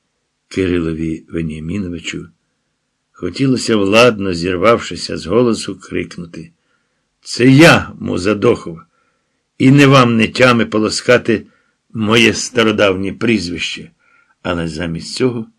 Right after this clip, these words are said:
він ще дужче втягнув голову в плечі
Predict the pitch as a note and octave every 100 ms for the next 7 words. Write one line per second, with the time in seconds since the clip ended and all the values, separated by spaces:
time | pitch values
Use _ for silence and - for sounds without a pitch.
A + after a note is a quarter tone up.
0 | _ _ _ _ _ _ _ _ _ _
1 | - E3+ F3 - F3 C#3 D3+ E3 D3 -
2 | - A2 - G2+ F#2+ A2+ A2+ F2+ G#2+ G2+
3 | F#2 F2 - A2+ C#3+ C3+ - A2+